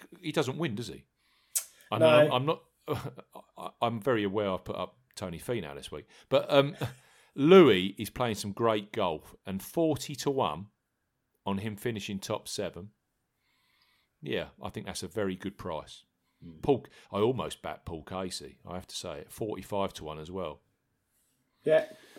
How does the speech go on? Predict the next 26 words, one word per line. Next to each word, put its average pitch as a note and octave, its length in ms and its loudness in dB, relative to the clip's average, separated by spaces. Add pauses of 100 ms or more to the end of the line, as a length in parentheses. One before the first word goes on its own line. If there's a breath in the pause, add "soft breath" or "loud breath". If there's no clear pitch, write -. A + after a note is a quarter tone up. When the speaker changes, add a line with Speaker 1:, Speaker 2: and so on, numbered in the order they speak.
(120)
Speaker 2:
it's E3 200 0
not D#3+ 140 10
a - 20 6
major, C#3+ 320 12
Steve, C3 300 2
so C3 160 2
I'd C3+ 80 2
let A#2+ 160 0
you A2+ 40 -8
get A2+ 140 -2
away A2+ 220 0
with G2 80 -8
it. A2+ 100 -10 (580)
Speaker 1:
Mm. F2 420 -12 (1700)
I E2+ 60 -16
think - 200 -16
Paul G#2 160 -4
Casey, G2 580 -6
you G2+ 120 -8
know, E2+ 100 -8 (160)
a, G2+ 60 -10 (160)
a A2+ 160 -8
ball A2 300 -2
striker's A2 460 -2
golf A#2 300 2
course. D#2 480 -10